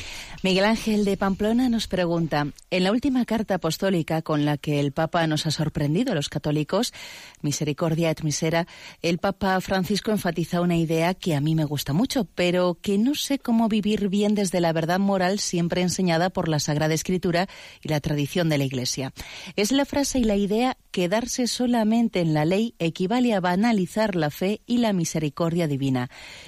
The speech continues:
Incluso en los casos más complejos en los que se siente la tentación de hacer prevalecer una justicia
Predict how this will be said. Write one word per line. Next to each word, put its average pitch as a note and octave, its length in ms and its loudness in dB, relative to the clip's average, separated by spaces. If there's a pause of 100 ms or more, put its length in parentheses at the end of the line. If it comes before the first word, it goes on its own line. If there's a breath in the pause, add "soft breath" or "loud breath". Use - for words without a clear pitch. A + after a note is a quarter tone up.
Incluso F#3+ 400 2
en G3+ 60 2
los G3 120 0
casos G#3+ 380 0
más G#3 260 2
complejos G#3+ 640 0
en F#3+ 100 2
los E3+ 140 -2
que E3+ 120 -2
se D#3+ 140 0
siente G#3+ 300 0
la G3+ 100 2
tentación F#3 540 0
de G#3 80 2
hacer F3+ 280 0
prevalecer E3 640 0
una E3 300 2
justicia D3+ 720 -2